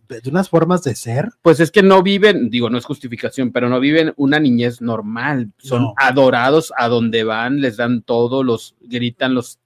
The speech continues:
Speaker 2: apapachan, los, ¿cómo se dice? Les,
Speaker 1: Los consienten.
Speaker 2: los consienten, entonces, pues, se
Speaker 1: Ujú.
Speaker 2: vuelven insoportables.
Speaker 1: Caprichosos, como, como berrinchudos, como de, "Lo que yo diga es lo que se va a hacer", ¿no?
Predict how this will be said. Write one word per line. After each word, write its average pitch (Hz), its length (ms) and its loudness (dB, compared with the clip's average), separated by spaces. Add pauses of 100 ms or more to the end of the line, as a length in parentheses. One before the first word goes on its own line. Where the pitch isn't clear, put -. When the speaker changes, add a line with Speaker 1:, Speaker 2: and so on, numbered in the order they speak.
Speaker 2:
apapachan, 120 1160 -8
los, 127 260 -6 (480)
¿cómo 135 220 -10
se 135 140 -6
dice? 131 260 -4
Les, 127 120 -4
Speaker 1:
Los 123 140 -10
consienten. 135 420 -8
Speaker 2:
los 131 120 -4
consienten, 151 840 2
entonces, 120 420 -8
pues, 107 120 -8
se 123 80 -4
Speaker 1:
Ujú. 113 80 0
Speaker 2:
vuelven 113 180 -6
insoportables. 95 800 -14
Speaker 1:
Caprichosos, 170 880 0
como, 123 480 -4
como 135 340 -2
berrinchudos, 139 680 -2
como 131 220 -4
de, 127 120 -4 (220)
"Lo 156 280 -2
que 165 140 2
yo 196 140 6
diga 226 300 6
es 214 100 4
lo 214 140 4
que 156 100 0
se 160 100 0
va 170 100 6
a 180 40 4
hacer", 208 400 4
¿no? 156 180 2